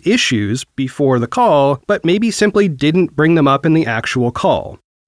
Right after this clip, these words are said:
So that's where we are with that right now. Today, President Trump suggested on Twitter that he would strongly consider testifying in the impeachment inquiry. He appeared to be responding to yesterday's episode of Face the Nation,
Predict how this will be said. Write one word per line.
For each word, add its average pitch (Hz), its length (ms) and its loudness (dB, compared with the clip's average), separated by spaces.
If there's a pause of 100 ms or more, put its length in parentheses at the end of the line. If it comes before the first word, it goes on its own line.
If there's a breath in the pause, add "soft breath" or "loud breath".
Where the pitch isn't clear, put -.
So 185 320 2 (120)
that's 208 220 0
where 214 80 2
we 185 80 2
are 160 140 4
with 156 100 -2
that 131 280 0 (140)
right 123 180 -2
now. 104 340 -6 (320)
Today, 247 340 2
President 269 380 -2
Trump 214 220 0
suggested 170 540 0
on 143 220 0
Twitter 240 320 0
that 185 140 -2
he 196 180 0
would 185 340 2
strongly 233 640 0
consider 196 640 0
testifying 139 800 0
in 147 240 2
the 139 120 2
impeachment 151 420 0
inquiry. 98 460 -4 (460)
He 214 120 0
appeared 269 240 2
to 247 80 2
be 240 80 2
responding 170 400 2
to 160 100 -2
yesterday's 151 540 2
episode 135 420 0
of 135 160 -2
Face 123 300 -4
the 127 100 0
Nation, 139 560 2